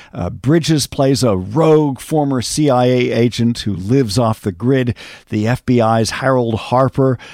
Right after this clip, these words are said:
uh, played by Lithgow, is called on to hunt him down because of Bridges'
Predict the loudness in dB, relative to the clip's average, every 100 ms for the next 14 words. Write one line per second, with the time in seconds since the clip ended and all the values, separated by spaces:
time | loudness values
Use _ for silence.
0 | -20 -10 -6 -6 -6 -6 -2 0 -2 -2
1 | -2 -2 -2 0 0 0 0 2 0 -2
2 | -10 -20 -20 _ _ _ _ -4 -2 -4
3 | -2 2 2 0 -4 -6 -4 -2 -4 -6
4 | -10 -10 -2 0 2 2 2 0 -2 -6
5 | -10 -6 -6 -4 0 2 2 0 -4 -4
6 | 0 0 0 -6 -20 -20 -16 0 2 2
7 | 2 0 -2